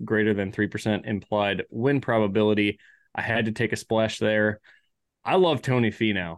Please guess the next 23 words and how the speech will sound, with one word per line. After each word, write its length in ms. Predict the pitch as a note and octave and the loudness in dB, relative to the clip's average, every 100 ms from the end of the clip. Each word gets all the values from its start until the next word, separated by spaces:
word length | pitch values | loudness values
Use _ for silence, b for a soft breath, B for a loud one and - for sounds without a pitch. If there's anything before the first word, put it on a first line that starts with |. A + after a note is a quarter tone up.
| - | -8
I'm 180 | A2 B2 | -2 -2
surprised 360 | C3 C3+ A#2+ | 0 0 0
Spencer 380 | A2+ A#2+ A2+ B2 | 0 0 0 0
didn't 340 | A#2 A2 A2 - - | 2 2 0 -2 -8
talk 260 | A#2 A2 A2 | -2 -2 0
about 240 | A2 G#2+ | -2 -2
Tony 240 | A2+ G#2+ | 0 -2
Finau. 480 | G#2 A2 G#2 G#2+ G#2 | 0 0 0 0 0
I, 200 | G2 G2 - | 0 -4 -6
he's 220 | A#2 A2 | -4 -4
always 380 | - A2+ A2+ A2 | -2 0 2 2
on 160 | A2 G#2+ | 0 0
Tony 260 | A2 G#2 | -2 -2
Finau. 460 | - G#2+ G#2+ G#2 G#2+ | -2 -2 0 0 0
It's 100 | A#2 | -2
a 40 | |
guy 240 | A#2 C3 C#3 | -2 2 2
that 200 | G2+ G#2+ | 0 -4
lights 480 | G#2 A2+ C3 C3 | -2 0 0 0
up 160 | C3 A#2 | -2 0
the 160 | A#2+ A2 | 0 2
Open 240 | A2 A2 | 0 -2
Championship, 800 | - G#2+ G#2 G#2+ G#2 A2+ G#2+ | -4 -2 -2 -2 -2 0 0